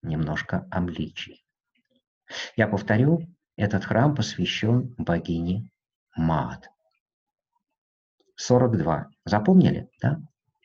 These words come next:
Число сорок два. Сорок две фигурки, сорок два принципа. Ну, а мы немножко вернёмся сейчас к,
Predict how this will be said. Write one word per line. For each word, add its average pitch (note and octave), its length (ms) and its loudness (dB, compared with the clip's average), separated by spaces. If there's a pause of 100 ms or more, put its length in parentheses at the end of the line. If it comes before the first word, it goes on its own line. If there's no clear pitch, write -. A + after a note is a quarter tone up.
(120)
Число B2 520 0
сорок F2 380 -2
два. - 260 -8 (1300)
Сорок - 340 0
две F#2+ 140 2
фигурки, - 640 -6 (260)
сорок - 380 -6
два E2 180 -2
принципа. - 920 -12 (920)
Ну, E3 220 4
а A#2 100 4
мы D#3+ 200 2
немножко A2+ 520 4
вернёмся A2 480 2
сейчас G#2+ 400 -2
к, F2+ 500 0